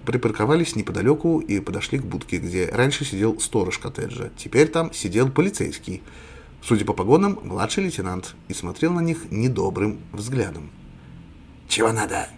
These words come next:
спросил полицейский. «Э, здравствуйте», — начала Лера. «Мы, независимые журналисты, хотели бы осмотреть место убийства». «Не положено. Работает полиция. Уходите», —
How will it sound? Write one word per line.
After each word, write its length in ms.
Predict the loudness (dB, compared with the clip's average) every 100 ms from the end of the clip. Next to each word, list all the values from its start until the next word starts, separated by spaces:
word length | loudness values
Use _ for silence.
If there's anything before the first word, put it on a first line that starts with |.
| -20 -18
спросил 400 | -10 -8 -4 -4
полицейский. 600 | -2 -4 -4 -6 -8 -12 -14 -14 -14 -6
«Э, 160 | -4 -2
здравствуйте», — 600 | 0 0 0 0 2 0 -2
начала 340 | -4 2 4
Лера. 320 | 4 2 -2 -8 -20 -20 -6
«Мы, 420 | 4 6 6 2 -8 -2
независимые 600 | 0 2 2 0 2 2
журналисты, 600 | 0 -2 -2 -2 2 2
хотели 340 | 2 -2 0 2
бы 100 | 0
осмотреть 680 | -2 -4 -4 -2 -2 -4
место 320 | -6 -6 -4 -6
убийства». 520 | -4 -8 -12 -14 -16 -16 -20 -20 -20 -20 -20 -20 -16 -8
«Не 220 | 0 4
положено. 760 | 6 6 6 2 -2 -2 -4 -10 -20 -10
Работает 560 | -6 0 0 2 2 2
полиция. 640 | 2 2 2 0 0 0
Уходите», — 640 | 2 4 4 2 0 -2